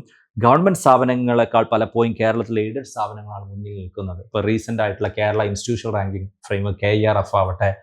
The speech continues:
അല്ലെങ്കിൽ നമ്മൾ തന്നെ കേരളത്തിൽ ഏറ്റവും കൂടുതൽ എ പ്ലസ് കിട്ടുന്ന സ്ഥാപനങ്ങളാവട്ടെ, സ്പോർട്സുകളാവട്ടെ, കലോത്സവങ്ങളാവട്ടെ, almost എല്ലാ സംഭവങ്ങളിലും കൂടുതൽ മുന്നിലുള്ളത് എയ്ഡഡ് സ്ഥാപനങ്ങളാണ്, ആ, കൂടുതലും. ഓക്കെ, ആ,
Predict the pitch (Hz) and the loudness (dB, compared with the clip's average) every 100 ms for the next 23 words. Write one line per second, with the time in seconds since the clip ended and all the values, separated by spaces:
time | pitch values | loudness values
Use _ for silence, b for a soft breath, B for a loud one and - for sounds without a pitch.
0 | B B 117 117 113 110 117 110 104 107 | B B 0 2 2 0 0 0 0 0
1 | 107 107 104 104 107 104 104 110 127 - | 0 -2 -2 -2 -2 0 0 2 0 0
2 | 110 98 101 95 95 101 98 95 92 101 | 0 0 -2 0 -2 -2 0 2 0 -2
3 | - - 113 120 139 123 101 101 104 101 | -4 4 4 4 4 4 4 2 0 2
4 | 110 120 123 127 113 95 95 92 98 b | 2 2 2 2 2 2 0 -2 -6 b
5 | b 135 143 151 156 135 131 165 160 131 | b 4 4 4 2 4 6 6 4 0
6 | 123 120 120 123 117 120 123 131 120 107 | 0 0 2 0 4 4 6 4 2 2
7 | 117 110 110 104 101 117 110 107 95 101 | 2 2 4 4 4 0 -2 0 0 0
8 | 107 101 95 101 - b b 98 98 101 | -4 -2 -2 -2 -8 b b 6 6 4
9 | - - 165 147 104 87 117 110 95 - | 2 6 8 8 6 4 0 0 -2 -6
10 | - 98 | -2 0